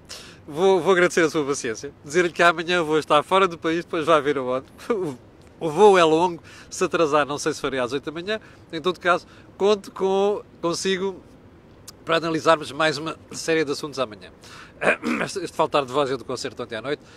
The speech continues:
Mesmo para o final, só lhe vou pedir o favor. Olha, ponha aí um gosto e faça partida nas redes sociais, porque é a melhor forma de divulgar este, este tipo de informação. E não só, é que este tipo de informação e algumas coisas que se dizem,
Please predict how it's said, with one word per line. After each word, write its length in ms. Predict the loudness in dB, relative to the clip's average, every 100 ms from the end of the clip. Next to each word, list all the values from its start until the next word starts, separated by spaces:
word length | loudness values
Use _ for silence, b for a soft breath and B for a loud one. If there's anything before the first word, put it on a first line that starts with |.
| B B
Mesmo 220 | -2 -2 2
para 120 | 0
o 40 |
final, 260 | 0 -2 -2
só 120 | -2
lhe 80 | -4
vou 120 | -6
pedir 160 | -6 -8
o 40 |
favor. 260 | -8 -8 -8
Olha, 160 | -8
ponha 260 | -6 -4 -2
aí 120 | -4
um 80 | -2
gosto 260 | -2 -2
e 60 | -4
faça 240 | -6 -4
partida 340 | -6 -6 -6 -6
nas 80 | -4
redes 160 | -6
sociais, 400 | -6 -6 -6 -8 B B B
porque 220 | -6 -2
é 40 |
a 20 | 0
melhor 260 | 0 0 -2 -6
forma 280 | -2 -2 -2
de 40 |
divulgar 260 | -6 -2 -4
este, 200 | -4 -10 -8
este 160 | -8
tipo 140 | -8 -10
de 60 |
informação. 380 | -10 -8 -6 -8 B B
E 60 | -4
não 120 | -2
só, 300 | 2 2 2 B B B
é 80 | -6
que 140 | -2
este 120 | -4
tipo 160 | -4 -8
de 80 | -10
informação 540 | -10 -8 -8 -8 -8
e 100 | -4
algumas 320 | -4 -2 -6
coisas 240 | -2 -4 -6
que 160 | -10
se 100 | -10
dizem, 280 | -8 -6 -8